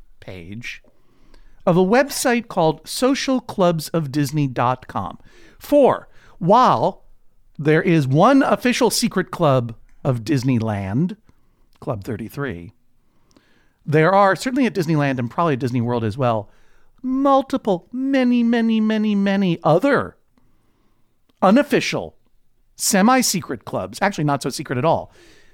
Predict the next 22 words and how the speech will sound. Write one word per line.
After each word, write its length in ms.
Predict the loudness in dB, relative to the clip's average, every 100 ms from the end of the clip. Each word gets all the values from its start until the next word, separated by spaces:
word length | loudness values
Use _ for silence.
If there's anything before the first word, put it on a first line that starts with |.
| -14
because 300 | -4 0 0
starting 360 | 0 0 2 2
in 100 | 0
twenty 280 | -2 -2
thirteen, 640 | -2 -4 -6 -4 -4 -2 -4
starting 400 | -4 -2 0 0
with 140 | 0
a 60 | -2
group 260 | 0 -2 0
called 280 | 0 0
the 80 | 0
Neverlanders 960 | 2 2 2 2 2 2 2 0 -2 -2
S 180 | -4 -4
C, 360 | -4 -2 -2
Neverlanders 760 | 0 -2 -2 -2 -2 -4 -6 -8
Social 320 | -8 -6 -8
Club, 340 | -10 -10 -12 -12 _ _ _ _ _ _ _ _ _ _ _ _
a 100 | -4
bunch 340 | 0 0 0 2
of 200 | -2 -2 _ -16
Southern 400 | -6 -2 0 0
Californian 840 | 0 0 0 -2 0 0 -2 -6